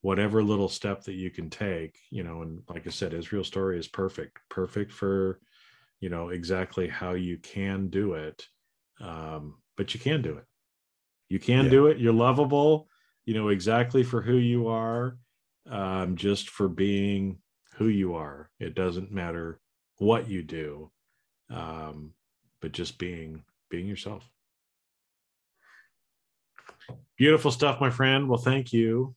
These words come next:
Speaker 1: uh, for coming on here. 'Cause like I said, I think that there's a lot of times as men, we don't share our feelings. So I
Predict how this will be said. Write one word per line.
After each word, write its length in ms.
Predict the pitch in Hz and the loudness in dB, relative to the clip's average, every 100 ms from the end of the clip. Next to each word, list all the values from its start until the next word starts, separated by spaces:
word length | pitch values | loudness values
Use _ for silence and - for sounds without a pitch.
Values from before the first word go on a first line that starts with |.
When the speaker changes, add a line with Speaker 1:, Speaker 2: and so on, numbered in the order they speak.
| - | -14
Speaker 1:
uh, 380 | 104 95 92 92 | -10 -8 -8 -8
for 120 | - 101 | -8 -6
coming 280 | 104 98 95 | -2 0 0
on 160 | 98 | 0
here. 180 | 95 92 | 0 -2
'Cause 140 | 90 95 | -2 -4
like 160 | 95 | -4
I 40 | 90 | -4
said, 200 | - 87 | -4 -4
I 40 | |
think 260 | 82 98 87 | -4 -6 -6
that 140 | 87 | -10
there's 460 | - 85 80 - - _ _ _ _ _ _ _ _ _ _ _ _ - | -8 -6 -6 -10 -14 _ _ _ _ _ _ _ _ _ _ _ _ -8
a 40 | 95 | -2
lot 160 | 98 | 0
of 80 | 95 | 0
times 300 | - 101 92 | -2 -2 -2
as 140 | 90 90 | -4 -2
men, 240 | 92 92 | -2 -2
we 80 | 90 | -4
don't 180 | 92 90 | -6 -8
share 260 | - 87 | -8 -6
our 80 | 85 | -8
feelings. 560 | - 92 92 92 90 - | -6 -4 -4 -6 -6 -8
So 240 | 87 82 | -8 -8
I 300 | 80 80 | -6 -8